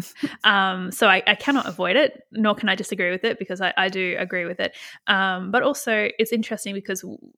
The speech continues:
we may have all the love in the world for ourselves and one another, but we are still oppressed. So that's interesting. Um,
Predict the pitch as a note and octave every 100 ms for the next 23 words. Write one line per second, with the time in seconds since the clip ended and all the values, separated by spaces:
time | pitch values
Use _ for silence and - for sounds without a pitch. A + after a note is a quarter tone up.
0 | _ _ G#3 A3+ A3 G#3 G3 F#3+ G3 F#3
1 | - G#3 C4 G3+ F3+ F#3 F#3 F3+ F3 F3+
2 | G3 - F#3+ - F#3 G3 G3+ F3+ F3 G3+
3 | G3+ F#3 - F#3+ F3+ G#3 F3+ - F#3 -
4 | - - - - - _ - - A#3+ G#3+
5 | F#3+ F#3+ - _ A3 - F#3+ F#3+ - -
6 | - - - - G3 F#3+ F#3